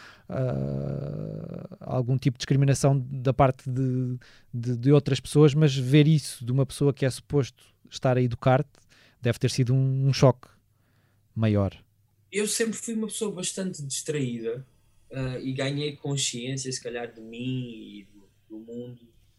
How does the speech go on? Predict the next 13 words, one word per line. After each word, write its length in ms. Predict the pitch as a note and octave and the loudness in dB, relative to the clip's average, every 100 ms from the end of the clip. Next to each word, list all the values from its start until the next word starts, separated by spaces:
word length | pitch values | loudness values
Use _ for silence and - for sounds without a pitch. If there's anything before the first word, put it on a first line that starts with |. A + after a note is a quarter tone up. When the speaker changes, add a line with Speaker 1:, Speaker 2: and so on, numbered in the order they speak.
| _ _ - | _ _ -16
Speaker 2:
ah, 520 | A2+ A2 G#2+ G2+ F#2 - A2 _ - | -12 -12 -14 -16 -20 -20 -20 _ -20
mais 300 | A#2 B2 B2+ | -10 -8 -6
tarde. 340 | - G#2 F#2+ - _ _ _ _ _ | -8 -10 -10 -16 _ _ _ _ _
Nessa 260 | A#2+ B2+ C#3 | -8 -4 -4
altura 320 | C3 C3+ C3+ | -4 -6 -4
eu 60 | C3+ | -2
era 180 | C3+ C3+ | -2 -2
muito 480 | C3+ C3+ C3+ - | -2 -4 -6 -8
no 260 | C3+ B2+ C3 | -10 -4 -2
meu 200 | C3 C3 | -2 -2
mundo, 520 | C3 C3 C3+ C3 C3 C3+ | 0 0 -2 -6 -12 -12
eu, 200 | A#2+ A2+ _ _ _ _ _ _ _ - | -12 -12 _ _ _ _ _ _ _ -12
ah, 460 | A#2 A#2 A2+ A2 | -10 -8 -8 -10